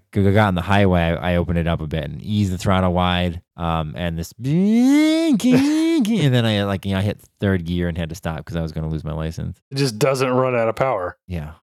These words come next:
Speaker 1: So yeah, once I hit, like, nine, 'cause this was at, at night too on a stranger's <laughs> bike.
Speaker 2: <laughs>
Speaker 1: Um, so it was like, once I hit ninety in third gear, I was like,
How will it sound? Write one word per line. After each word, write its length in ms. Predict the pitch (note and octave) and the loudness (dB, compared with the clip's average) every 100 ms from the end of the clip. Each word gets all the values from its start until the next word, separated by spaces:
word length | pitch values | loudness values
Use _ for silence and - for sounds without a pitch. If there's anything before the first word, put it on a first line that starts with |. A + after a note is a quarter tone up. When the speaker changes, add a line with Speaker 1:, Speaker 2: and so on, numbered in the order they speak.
| - | -10
Speaker 1:
So 120 | D#2+ | -4
yeah, 120 | E2 F#2 | 0 4
once 200 | B2+ C3 | 4 6
I 60 | |
hit, 140 | B2 G#2+ | 4 4
like, 180 | G2+ | 2
nine, 300 | F#2+ G2+ G#2 | 2 2 4
'cause 120 | A2+ A2+ | 4 6
this 140 | C3+ | 6
was 120 | A#2+ | 6
at, 140 | A2 - | 4 2
at 200 | G#2 F#2 | 0 0
night 360 | G#2+ F#2+ F#2 F#2+ | -2 -4 -6 -10
too 240 | G2+ F#2 | -6 -2
on 160 | E2+ E2+ | -2 -2
a 40 | |
stranger's 400 | - F#2 E2 D#2+ | -2 -2 -2 -4
<laughs> 0 | |
bike. 460 | - - F#2+ - - - - _ _ _ - | -8 -6 -4 -6 -8 -18 -20 _ _ _ -6
Speaker 2:
<laughs> 100 | E3 - - _ | -4 -4 -12 _
Speaker 1:
Um, 340 | G#2 G2+ F#2+ F2+ | -2 0 0 -2
so 140 | G2 | -2
it 40 | |
was 120 | F#2 F2+ | 0 -2
like, 120 | F#2+ | 0
once 200 | A#2+ A2 | -2 0
I 40 | |
hit 160 | G2+ F#2 | -2 -2
ninety 560 | F#2+ F#2 F2+ F2+ F2 | -4 -4 -4 -4 -6
in 280 | E2+ E2+ E2 - | -6 -8 -8 -8
third 260 | F2+ E2 D2+ | -6 -6 -6
gear, 260 | E2 D#2 | -6 -6
I 40 | D#2 | -8
was 120 | D#2+ | -10
like, 160 | D#2+ | -12